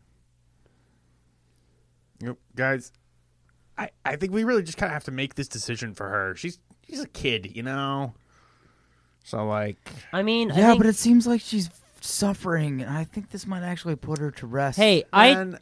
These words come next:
Speaker 2: I
Speaker 1: let's
Speaker 2: tried to make the decision for her, and it upset her. So now
Speaker 1: Um,
Speaker 2: I'm trying to listen to her.
Speaker 1: Well, a minute and a half ago, she was telling me she wanted to go back to her hill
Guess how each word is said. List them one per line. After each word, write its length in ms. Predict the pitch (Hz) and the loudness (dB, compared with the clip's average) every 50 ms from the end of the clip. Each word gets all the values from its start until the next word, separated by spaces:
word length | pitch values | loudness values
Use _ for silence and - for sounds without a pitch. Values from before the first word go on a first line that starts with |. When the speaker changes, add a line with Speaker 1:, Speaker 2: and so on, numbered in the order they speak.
| - - | -4 2
Speaker 2:
I 140 | 160 226 269 | 6 8 8
Speaker 1:
let's 120 | 294 - | 8 8
Speaker 2:
tried 260 | - 262 262 277 269 214 | 10 10 10 10 10 8
to 60 | 220 | 6
make 200 | 208 190 165 147 | 4 4 2 2
the 80 | 156 156 | -4 -8
decision 420 | 147 151 139 165 151 147 147 143 | -8 -6 -4 -2 -2 -2 -2 -2
for 220 | - - 156 156 160 | -2 0 0 2 4
her, 100 | 165 170 | 4 4
and 120 | 165 160 160 | 4 2 2
it 100 | 156 151 | 0 -2
upset 360 | 143 - - 160 135 117 - | -4 -4 -4 -4 -4 -4 -6
her. 160 | 65 - - 120 | -10 -14 -14 -10
So 120 | - 165 156 | -6 -2 2
now 160 | 160 160 170 | 2 4 4
Speaker 1:
Um, 60 | 170 | 2
Speaker 2:
I'm 80 | 165 156 | 2 0
trying 220 | - 175 160 156 | 0 2 2 2
to 60 | 147 | 0
listen 280 | 143 139 127 - 123 110 | 0 -2 -4 -4 -8 -14
to 80 | - - | -14 -16
her. 160 | - - - | -20 -18 -14
Speaker 1:
Well, 220 | 156 170 180 175 - - | -10 -8 -8 -8 -6 -6
a 60 | 165 | -6
minute 200 | 175 190 202 214 | -4 -4 -4 -4
and 80 | 196 175 | -2 -2
a 40 | 139 | -2
half 240 | 135 127 131 - | -2 -4 -4 -4
ago, 220 | 147 127 127 123 123 | -4 -2 0 -2 -2
she 140 | - - 131 | -2 -4 -6
was 80 | 120 - | -6 -2
telling 220 | - 123 120 120 | -2 -2 -2 -2
me 80 | 123 120 | -4 -4
she 100 | - 131 | -6 -4
wanted 140 | 131 123 123 | -4 -4 -4
to 60 | 123 | -2
go 100 | 120 123 | -4 -4
back 300 | 101 - 113 117 123 - | -2 -2 -2 -2 -4 -4
to 100 | - 143 | -6 -4
her 80 | 127 117 | -4 -4
hill 440 | 98 - 135 135 123 110 98 90 90 | -4 -4 -4 -4 -4 -4 -6 -10 -12